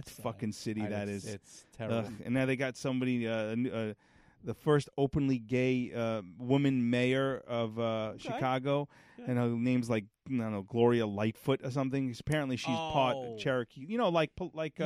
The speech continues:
Speaker 2: um,
Speaker 1: yeah.
Speaker 2: like Elizabeth Warren. You know, so, uh, she grew up on the west side of Chicago, <laughs> where I'm from, a suburb about forty-five miles south of Chicago. Okay, that's not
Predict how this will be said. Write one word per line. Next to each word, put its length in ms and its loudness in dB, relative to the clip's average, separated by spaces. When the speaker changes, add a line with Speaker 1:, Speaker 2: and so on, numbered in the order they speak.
Speaker 2:
um, 60 2
Speaker 1:
yeah. 120 -2
Speaker 2:
like 240 -4
Elizabeth 460 0
Warren. 400 2
You 100 -2
know, 180 2
so, 360 2
uh, 380 2
she 160 0
grew 200 8
up 140 8
on 140 4
the 80 4
west 240 4
side 160 4
of 60 -2
Chicago, 520 6
<laughs> 0 -
where 180 6
I'm 180 2
from, 480 2
a 80 -6
suburb 500 6
about 280 0
forty-five 880 -2
miles 380 0
south 360 -2
of 80 -12
Chicago. 600 -4
Okay, 160 -4
that's 320 -4
not 200 -4